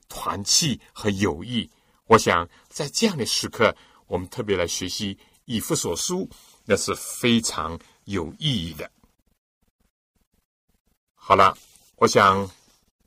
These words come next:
在我们讲完了这些，这个事情以后呢，我们就应当要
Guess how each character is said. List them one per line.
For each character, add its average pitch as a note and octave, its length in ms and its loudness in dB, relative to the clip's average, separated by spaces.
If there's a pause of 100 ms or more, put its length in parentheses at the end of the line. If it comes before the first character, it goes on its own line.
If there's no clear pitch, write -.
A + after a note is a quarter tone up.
(360)
在 C3 160 4
我 G2+ 140 2
们 G#2+ 120 0
讲 A2+ 280 2
完 F#2 160 2
了 A2+ 80 2
这 E3+ 160 -2
些， A#2 340 4 (380)
这 G#2+ 160 -6
个 F2 280 2 (200)
事 - 240 -2
情 D3 200 -6
以 F#2+ 120 -6
后 D#3+ 200 6
呢， G#2+ 140 -2 (560)
我 G2 140 2
们 F#2+ 280 0 (400)
就 A2 200 0
应 A2 200 -2
当 A2 200 2
要 E2+ 340 -6